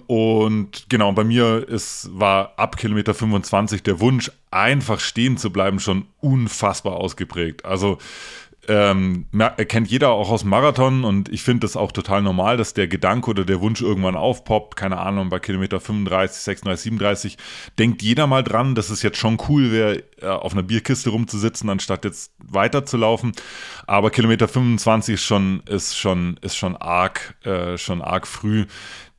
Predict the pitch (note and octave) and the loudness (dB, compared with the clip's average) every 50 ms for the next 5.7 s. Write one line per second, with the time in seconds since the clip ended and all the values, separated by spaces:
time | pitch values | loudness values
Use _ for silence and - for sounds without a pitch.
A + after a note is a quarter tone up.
0 | _ _ - A2+ A2 A2+ A2 - - - A#2 A2+ G#2+ G#2+ - C#3 C#3 C#3+ C3+ - | _ _ 2 4 4 4 4 2 -2 0 2 4 4 4 4 2 2 2 0 0
1 | - C3 A#2+ C#3 C#3 - - C3 A#2 A2+ A2 A2 B2+ D3+ D3 D3 C#3 C3 - C3+ | 0 0 2 0 0 0 0 0 2 4 4 4 4 2 2 0 0 0 0 -2
2 | - B2 A#2 - - - - G2 A#1+ G#1+ A#1+ D#2 A2+ A#2 A#2+ A#2+ A2 C3 C3 - | -2 -4 -6 -6 -8 -10 -8 -8 -8 -6 -4 -2 0 2 2 2 2 0 0 0
3 | C3+ B2 - B2+ C3+ C3 - A#2+ A2+ A2+ A2+ A2+ - B2 A#2 A2+ G#2+ G#2+ G#2 G2+ | -2 -2 0 0 -2 0 0 0 0 0 0 0 0 0 2 2 4 4 4 6
4 | G#2 C3+ D#3+ - - - B2+ G#2 F2+ G#2+ G2+ G2 A#2 D3 D#3 C#3 C#3+ D3 C#3 C#3 | 4 4 2 0 0 0 0 0 2 2 0 0 0 0 0 0 0 0 0 0
5 | C#3 - - A#2 G#2+ A2 G#2+ A2 A#2 A#2 A#2+ B2 A#2+ | 0 -2 -2 0 2 2 4 4 2 2 2 0 0